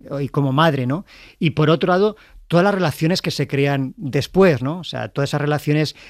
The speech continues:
que vienen con el añadido después de que te vuelves a emparejar con otras parejas que también tienen hijos, que igual te vuelves a separar y entonces tienes a tus hijos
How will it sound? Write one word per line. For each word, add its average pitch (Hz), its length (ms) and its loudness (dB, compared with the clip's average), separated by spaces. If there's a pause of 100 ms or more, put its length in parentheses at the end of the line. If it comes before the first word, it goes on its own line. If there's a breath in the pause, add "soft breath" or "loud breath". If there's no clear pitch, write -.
(140 loud breath)
que 147 140 0
vienen 156 500 2
con 147 140 2
el 127 80 0
añadido 131 400 4
después 160 500 0
de 175 140 -2
que 139 80 -2
te 123 100 -8
vuelves 127 320 -4
a 156 60 -2
emparejar 151 560 0 (360 loud breath)
con 135 180 0
otras 143 280 -2
parejas 170 580 0
que 147 140 -6
también 135 480 -2 (220 loud breath)
tienen 151 240 6
hijos, 170 340 2 (240 loud breath)
que 151 120 0
igual 143 200 0
te 147 120 -4
vuelves 135 320 -4
a 170 40 -4
separar 165 560 2
y 151 80 0
entonces 143 220 2
tienes 185 240 0
a 123 60 -4
tus 127 200 -4
hijos 196 360 0